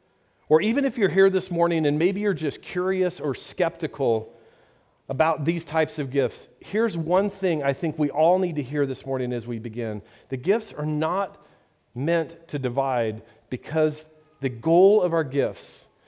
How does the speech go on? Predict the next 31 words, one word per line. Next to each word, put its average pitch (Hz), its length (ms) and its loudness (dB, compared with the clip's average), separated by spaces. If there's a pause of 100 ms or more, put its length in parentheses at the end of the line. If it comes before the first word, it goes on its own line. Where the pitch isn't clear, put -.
(260)
is 131 140 -4
to 131 100 -10
build 127 260 0
up 123 140 -2
the 113 80 -10
church. - 440 -10 (680)
We 123 80 -6
heard 185 200 2
it 175 100 0
read 156 220 2
this 147 200 -6
morning. 170 360 0 (160)
We'll 156 160 0
see 180 260 -2
it 170 140 0
all 185 220 6
throughout 165 400 2
First 147 220 -6
Corinthians 135 400 -6
fourteen. 139 560 -4 (160)
The 143 100 2
goal 175 480 4
of 175 100 4
our 170 100 2
gifts 135 520 -2 (320)
is 127 140 -6
to 135 100 -6
build 131 240 2
up 123 140 -2
the 117 80 -10
church. - 440 -8